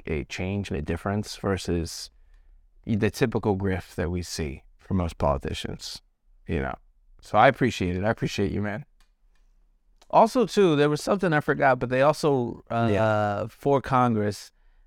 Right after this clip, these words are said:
Speaker 2: before we start giving them all these props,
Speaker 1: Yeah.
Speaker 2: they,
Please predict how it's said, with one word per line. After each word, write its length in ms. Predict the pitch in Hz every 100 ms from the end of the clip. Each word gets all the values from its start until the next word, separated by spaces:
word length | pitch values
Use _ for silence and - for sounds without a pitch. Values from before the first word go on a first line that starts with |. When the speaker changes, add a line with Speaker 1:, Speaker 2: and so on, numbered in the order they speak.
| _ - - - -
Speaker 2:
before 200 | - 135
we 100 | 123
start 260 | - 117 110
giving 180 | 113
them 120 | 107 107
all 160 | 107
these 180 | 101 95
props, 500 | - 104 95 - - -
Speaker 1:
Yeah. 320 | 98 92 85 -
Speaker 2:
they, 1000 | 117 131 139 143 139 135 131 131 131